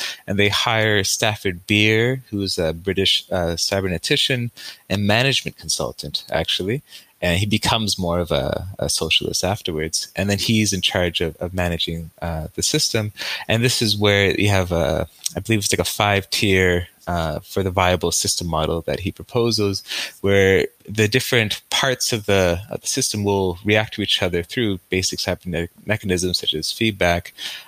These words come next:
uh, but there still will be coordination overall. So from, you know, the central planning unit all the way down to the factory floor, you want information to go back, back and forth.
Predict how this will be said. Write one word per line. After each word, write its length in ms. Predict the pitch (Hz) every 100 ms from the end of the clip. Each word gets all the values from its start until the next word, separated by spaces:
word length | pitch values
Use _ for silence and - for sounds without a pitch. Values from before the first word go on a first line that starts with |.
| -
uh, 160 | 101
but 140 | 95 -
there 80 | 110
still 220 | - 110
will 80 | 101
be 140 | 98
coordination 840 | - 107 101 92 87 - 82 78 - _ _ 98
overall. 580 | 98 85 82 80 69
So 160 | - 95
from, 480 | - 131 120 113 104 - - - -
you 80 |
know, 160 | 98 92
the 80 | 92
central 320 | 117 - 92
planning 480 | - 110 101 101 95
unit 420 | 92 98 92 -
all 120 | 95 95
the 60 |
way 140 | 92 90
down 340 | 92 90 90
to 140 | -
the 100 | 85
factory 380 | - 82 82 82
floor, 420 | - - 98 90
you 100 | 85
want 160 | 92 92
information 480 | 90 - 87 - 78
to 60 |
go 100 | -
back, 280 | 78 73 76 - - _
back 240 | 80 78
and 100 | -
forth. 520 | - - 80 78 -